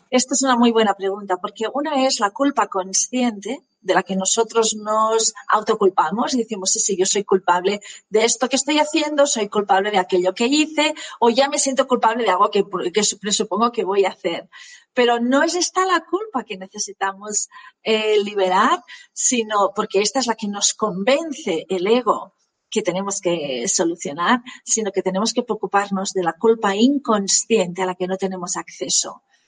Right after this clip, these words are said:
¿Cómo accedemos a esa culpa inconsciente? Pues haciendo consciente nuestro presente. ¿Qué estoy viviendo en mi presente? ¿Qué tipo de problemas económicos tengo? ¿Qué tipo de relaciones tengo? ¿Son relaciones con conflicto o me nutren?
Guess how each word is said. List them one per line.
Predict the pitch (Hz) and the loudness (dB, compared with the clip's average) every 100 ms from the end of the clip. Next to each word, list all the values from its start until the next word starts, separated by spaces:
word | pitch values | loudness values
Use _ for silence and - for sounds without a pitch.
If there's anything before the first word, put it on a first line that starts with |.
| _ | _
¿Cómo | - 320 339 | 0 2 4
accedemos | 302 - 240 233 247 240 | 4 2 -2 0 -2 -2
a | 208 | -4
esa | 208 214 | -4 -4
culpa | - 214 190 | -6 -4 -4
inconsciente? | 190 190 175 175 - 170 165 - 123 - - _ | -6 -6 -6 -6 -4 -4 -4 -8 -12 -14 -20 _
Pues | 208 196 - | -4 -4 -4
haciendo | - 226 254 | 0 2 2
consciente | 285 254 240 - 233 233 226 | 2 0 0 0 0 0 -4
nuestro | 196 - 185 | -4 -4 -4
presente. | 185 - 175 170 - | -2 -4 -4 -6 -8
¿Qué | - | -2
estoy | 285 - 277 | -2 0 -2
viviendo | 214 190 196 190 | 0 -2 -4 -4
en | 165 | -10
mi | 175 | -12
presente? | 175 196 196 190 - - - - _ _ | -6 -4 -4 -6 -8 -10 -12 -20 _ _
¿Qué | - 220 | -2 0
tipo | 233 226 | 2 2
de | 208 | 0
problemas | 190 190 190 185 | 0 0 0 -2
económicos | 185 196 185 185 190 - | -4 -4 -6 -4 -6 -2
tengo? | 196 170 156 - _ | -4 -4 -8 -8 _
¿Qué | - 226 | 0 0
tipo | 233 240 | 0 -2
de | 214 | -4
relaciones | 196 190 - 202 185 - | -2 -2 -2 -2 -2 -2
tengo? | 196 147 | -4 -6
¿Son | - 196 | -8 -6
relaciones | 190 185 - 190 190 - | -4 -4 -4 -4 -4 -4
con | 180 | -4
conflicto | 175 160 - 233 233 240 240 | -6 -8 -4 -4 -2 0 0
o | - | -2
me | 175 | -4
nutren? | 202 202 190 139 | -4 -2 -2 -2